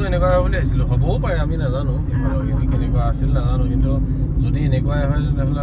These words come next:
Speaker 1: আৰু আমাৰ এঘণ্টা, আধা ঘণ্টামান হেৰি হ'ল আৰু।
Speaker 2: বেছিকে ল'লে।
Speaker 1: বেছিকে ল'লে আৰু গাড়ীখনে কষ্ট পালে আৰু।
Speaker 2: অ।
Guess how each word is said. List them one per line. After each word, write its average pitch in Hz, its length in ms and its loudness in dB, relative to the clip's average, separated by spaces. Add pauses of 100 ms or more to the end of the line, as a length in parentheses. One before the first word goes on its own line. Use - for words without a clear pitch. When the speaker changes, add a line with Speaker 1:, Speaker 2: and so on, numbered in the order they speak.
Speaker 1:
আৰু - 140 0 (240)
আমাৰ - 180 2 (420)
এঘণ্টা, - 340 0
আধা 127 220 2
ঘণ্টামান 151 400 2 (600)
হেৰি - 200 2
হ'ল - 140 4
আৰু। - 160 0 (340)
Speaker 2:
বেছিকে 131 380 2
ল'লে। - 240 0
Speaker 1:
বেছিকে - 500 2
ল'লে - 200 0
আৰু - 180 -2
গাড়ীখনে - 340 0
কষ্ট - 220 0
পালে - 200 4
আৰু। - 120 2
Speaker 2:
অ। - 340 0